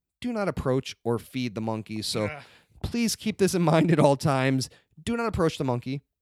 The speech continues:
Speaker 1: Do not feed the monkey.
Speaker 2: I wonder how a monkey would, uh, approve of a blowjob robot.
Speaker 1: I don't
Speaker 2: You would think they would enjoy it,
Speaker 1: I,
Speaker 2: right?
Speaker 1: I don't know.
Speaker 2: Or would they kill it?
Speaker 1: So, I, I mean, obviously monkeys are very closely related to us.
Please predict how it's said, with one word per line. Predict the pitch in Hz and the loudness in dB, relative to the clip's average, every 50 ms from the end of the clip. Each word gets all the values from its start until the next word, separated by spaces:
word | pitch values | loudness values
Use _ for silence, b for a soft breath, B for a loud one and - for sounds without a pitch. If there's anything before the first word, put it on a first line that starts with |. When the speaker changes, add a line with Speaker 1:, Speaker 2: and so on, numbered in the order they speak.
| _ _ - | _ _ 0
Speaker 1:
Do | 131 131 | 2 2
not | 123 120 117 - | 2 2 -2 -2
feed | 143 143 143 | -4 -2 -2
the | 160 | 0
monkey. | 151 135 120 113 - 113 107 104 _ - | 0 0 -2 -2 -4 -4 -6 -6 _ -6
Speaker 2:
I | 180 | -6
wonder | 247 339 339 | -6 -4 -2
how | 254 285 294 | 0 0 0
a | 240 | 0
monkey | 202 202 226 214 269 214 | 0 -2 -2 -4 -6 -6
would, | 190 180 180 175 151 | -2 0 0 0 0
uh, | 151 143 135 127 123 120 120 _ _ _ _ - | 0 -2 -2 -2 -4 -8 -10 _ _ _ _ -12
approve | 151 - - - - 190 202 185 156 | -12 -10 -10 -10 -8 -8 -8 -8 -10
of | 147 139 127 | -12 -12 -12
a | 131 117 | -12 -12
blowjob | 120 131 139 143 139 135 131 123 117 113 | -10 -10 -10 -10 -10 -10 -10 -10 -10 -12
robot. | 113 117 113 110 95 90 _ _ _ - - _ b b b b b b b b b b _ _ _ _ _ - - | -14 -14 -14 -14 -18 -20 _ _ _ -20 -20 _ b b b b b b b b b b _ _ _ _ _ -12 -8
Speaker 1:
I | 139 165 165 - | -6 -6 -6 -2
don't | - 196 202 226 220 - - | 0 0 2 0 0 -2 -4
Speaker 2:
You | 185 220 | -6 -4
would | 240 226 | -4 -4
think | - 254 254 - | -4 -6 -6 -6
they | - 175 | -6 -6
would | 156 147 139 | -6 -4 -6
enjoy | 135 127 120 135 151 170 139 | -6 -8 -8 -8 -8 -8 -8
it, | 104 98 | -8 -6
Speaker 1:
I, | 135 170 | -6 -6
Speaker 2:
right? | 139 - - _ _ _ _ - | -6 -6 -12 _ _ _ _ -8
Speaker 1:
I | 160 214 | -8 -4
don't | 262 339 359 370 | -2 -2 -2 0
know. | 381 381 320 233 95 - | 0 0 0 -2 -4 -6
Speaker 2:
Or | 160 170 | -4 -4
would | 185 180 | -4 -2
they | 170 151 | -4 -6
kill | - - - 165 147 120 | -8 -6 -8 -8 -8 -8
it? | - _ _ - | -12 _ _ -8
Speaker 1:
So, | - - 202 202 202 196 175 | -4 0 2 4 4 4 4
I, | - 143 143 - - 80 | 2 0 -2 -4 -4 -6
I | 117 | -2
mean, | 135 135 131 120 | 0 0 0 0
obviously | - 71 104 110 113 117 - - 120 113 | -2 -4 -4 -2 -2 -2 -4 -4 -4 -4
monkeys | 107 107 110 113 - 120 117 107 117 | -2 -2 -4 -4 -4 -4 -4 -4 -4
are | 104 | -4
very | 92 107 107 107 104 | -2 -2 -2 -2 -4
closely | - - 113 113 104 - 113 110 | -4 -4 -4 -4 -4 -4 -10 -10
related | 95 101 95 95 95 98 104 104 - | -8 -8 -8 -8 -6 -8 -8 -8 -8
to | - 151 143 | -4 -2 0
us. | 147 160 160 - - - | 0 0 -2 -4 -8 -10